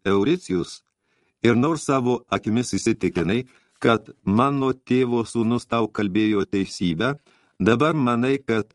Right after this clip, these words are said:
aš išsigalvojau Glauką? Deja, jeigu jis būtų išsigalvotas, jeigu aš visiškai saugiai galėčiau vaikščioti tarp krikščionių, kaip anksčiau, atiduočiau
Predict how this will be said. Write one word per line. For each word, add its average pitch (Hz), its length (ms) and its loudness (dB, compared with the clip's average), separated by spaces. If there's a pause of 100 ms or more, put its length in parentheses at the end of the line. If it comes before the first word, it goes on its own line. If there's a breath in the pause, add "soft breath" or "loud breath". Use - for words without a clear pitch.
aš 123 300 -2
išsigalvojau 104 580 0
Glauką? 117 520 -4 (520)
Deja, 110 460 2 (560)
jeigu 143 420 2
jis 120 140 -2
būtų 139 320 0 (460)
išsigalvotas, 95 1080 0
jeigu 110 260 2
aš 107 160 -4
visiškai 123 420 -2
saugiai 98 380 0
galėčiau 104 400 -2
vaikščioti 98 640 -4
tarp 110 240 2
krikščionių, 113 720 0 (100)
kaip 104 220 -2
anksčiau, 110 480 -2 (580 soft breath)
atiduočiau 127 800 0